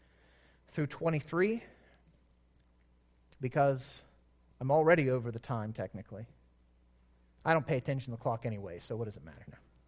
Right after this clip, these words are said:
Now, I think we have to end by looking at what is, what does this look like now?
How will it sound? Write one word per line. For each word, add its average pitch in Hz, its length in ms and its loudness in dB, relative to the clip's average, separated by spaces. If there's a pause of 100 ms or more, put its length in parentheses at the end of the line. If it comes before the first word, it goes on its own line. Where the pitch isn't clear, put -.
(1600)
Now, - 80 2
I 151 40 4
think 202 200 0
we 180 100 6
have 160 200 4
to 151 100 -4
end 135 240 2
by 123 120 0
looking 139 380 -2
at 120 140 -2
what 175 380 0
is, 156 360 -2
what 185 160 -4
does 220 160 -6
this 156 200 -6
look 135 240 -4
like 107 240 -8
now? 101 300 -12